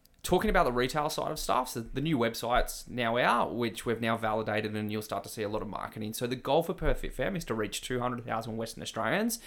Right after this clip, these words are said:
um, and inspire them to take up a fit and healthy lifestyle. So that's the heart of what Perfect Fam's doing. Now, alongside of that, um, we're gonna have a, an apparel line, um, come out thanks to our friends, um, at Nude, uh, otherwise known as, um, Jay Porter, again, a wholesale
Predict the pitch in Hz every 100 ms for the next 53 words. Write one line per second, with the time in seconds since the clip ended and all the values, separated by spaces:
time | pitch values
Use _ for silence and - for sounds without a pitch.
0 | - - - 120 110 120 127 - 120 120
1 | 117 110 117 101 104 110 - 101 107 107
2 | 107 95 73 - - 117 - 113 147 -
3 | - - 110 107 - 107 107 - - 104
4 | - 92 - 101 104 98 76 67 - -
5 | - - 131 120 135 151 151 - 127 156
6 | 165 208 185 - - 113 110 110 120 104
7 | - 113 110 - 123 143 147 185 247 247
8 | - 117 113 120 117 - - 117 117 -
9 | 113 107 - 113 - - 113 113 113 110
10 | 110 110 107 110 - 117 - 123 170 269
11 | - - - 117 117 117 110 107 110 117
12 | 113 113 110 107 110 - 107 - 127 190
13 | 120 85 - 120 117 117 113